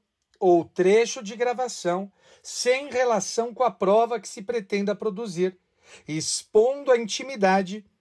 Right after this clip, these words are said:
ou a vida privada, ou ferindo a honra ou a imagem do investigado ou acusado. Flávio, você sabe que há um precedente interessante sobre esse caso lá em Curitiba.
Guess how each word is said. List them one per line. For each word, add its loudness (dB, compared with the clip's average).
ou 6
a 4
vida 0
privada, -2
ou 6
ferindo -6
a 6
honra -2
ou 2
a 4
imagem -2
do -14
investigado -4
ou 6
acusado. -2
Flávio, 0
você -8
sabe -2
que -6
há 0
um -6
precedente -6
interessante -2
sobre -6
esse -10
caso 2
lá 2
em -8
Curitiba. -6